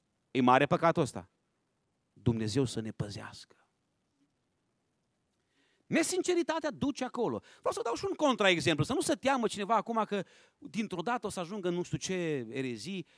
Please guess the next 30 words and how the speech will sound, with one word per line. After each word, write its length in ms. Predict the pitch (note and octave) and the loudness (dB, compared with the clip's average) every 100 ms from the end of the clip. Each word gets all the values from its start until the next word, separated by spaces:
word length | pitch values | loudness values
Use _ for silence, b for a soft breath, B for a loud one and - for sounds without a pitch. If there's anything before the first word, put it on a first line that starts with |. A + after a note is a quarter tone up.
| b b - | b b -20
Cât 120 | - A3 | -14 -10
vreme 180 | G#3+ | -6
omul 280 | E4+ E4 C#4+ | -2 0 2
este 180 | A#3 - | 0 -2
sincer, 840 | - - A#3 F3+ A2+ G#2+ A2 - - _ _ _ | -6 -8 -4 -2 -2 -4 -6 -8 -16 _ _ _
nu 520 | - G3 C4 F#4 G4+ - | -12 -4 0 0 -2 -8
îi 100 | - | -10
se 180 | - | -8
consideră 720 | E3 C#3+ C3 D#3+ C3+ B2+ A#2+ A2 _ _ | -4 -4 -4 -4 -2 -2 -2 -6 _ _
erezie, 560 | - C#3 B2 A2 F3 B3+ | -2 2 2 0 -4 -4
chiar 400 | - - D#3+ D4 D#4+ | -6 0 0 2 0
dacă 320 | E3 D3 F#3 | -2 -2 -2
nu 200 | F#3 C#4 | 0 2
înțelege 420 | D4+ - G3 E3 | 2 0 -4 -4
tot. 280 | D#3+ F3+ - | 0 0 0
Și 320 | - - - | -8 -20 -8
vreau 160 | C#4+ E4 | -4 0
să 280 | D4+ B3 b - | 2 2 b -2
mă 140 | A3+ | 0
justific 420 | F#3+ F#3 D#4+ D4+ | 2 0 0 0
cu 100 | A3 | -2
viața 340 | A#3 C#4+ C#4+ C4+ | -2 0 2 0
lui 160 | C4 | 0
Petru. 380 | A3 C4+ G3+ B2+ | 0 0 0 -2
Petru 600 | - F4+ G#4 - E4 D4 b - | -6 -2 -2 0 0 -2 b -6
n-a 240 | F4+ G4+ | 2 4
înțeles 520 | F4+ - B3 A3+ C4 - | 4 4 4 6 4 2
planul 400 | G#3+ A#3 A#3 A3+ | 2 2 4 -2
lui 120 | G3+ | -2
Dumnezeu. 640 | E3+ F#3+ F3 D3 C#3 F#2 | -2 0 0 0 -2 -2